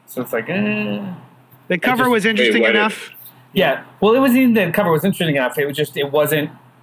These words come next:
Speaker 1: the cover wasn't so exploitative that the person you're walking it up to as, like, an eleven-year-old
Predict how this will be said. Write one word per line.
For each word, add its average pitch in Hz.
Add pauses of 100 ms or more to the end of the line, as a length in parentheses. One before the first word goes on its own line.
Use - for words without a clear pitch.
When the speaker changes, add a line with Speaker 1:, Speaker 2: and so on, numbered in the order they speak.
(420)
Speaker 1:
the 156
cover 170
wasn't 143
so 131 (1160)
exploitative 139
that 117 (320)
the 139
person 143
you're 117 (140)
walking 127
it 127
up 123
to 123
as, 113
like, 123
an 120
eleven-year-old 117